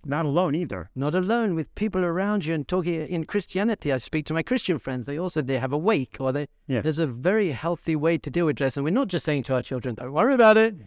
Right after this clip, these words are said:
Speaker 1: Yeah.
Speaker 2: Granny's gone." Now, Sam didn't know that. That's why he made that clip. But had he known that we have this very well thought out,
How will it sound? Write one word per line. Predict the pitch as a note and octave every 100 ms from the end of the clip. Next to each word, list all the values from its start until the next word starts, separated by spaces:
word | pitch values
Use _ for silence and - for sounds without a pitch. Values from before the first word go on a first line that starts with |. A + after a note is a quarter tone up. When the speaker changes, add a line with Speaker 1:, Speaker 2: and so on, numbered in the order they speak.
| - -
Speaker 1:
Yeah. |
Speaker 2:
Granny's | A#3+ F3 - F#3
gone." | A3 - - -
Now, | D3
Sam | - D#3 E3
didn't | F3+ F#3+
know | A#3+
that. | E3 D3
That's | D#3 E3
why | D3
he |
made | D3+ D3+
that | C#3 C3+
clip. | G3 E3 C#3+
But | D3 -
had | D#3+ -
he | E3
known | D#3+ A#3+ A3 E3+
that | D3+
we | D3+
have | B2 E3 C#3
this | D3+ C#3 - - _
very | D#3+ F#3
well | D3 D#3 D#3
thought | - D3 D3 C#3
out, | D3 C#3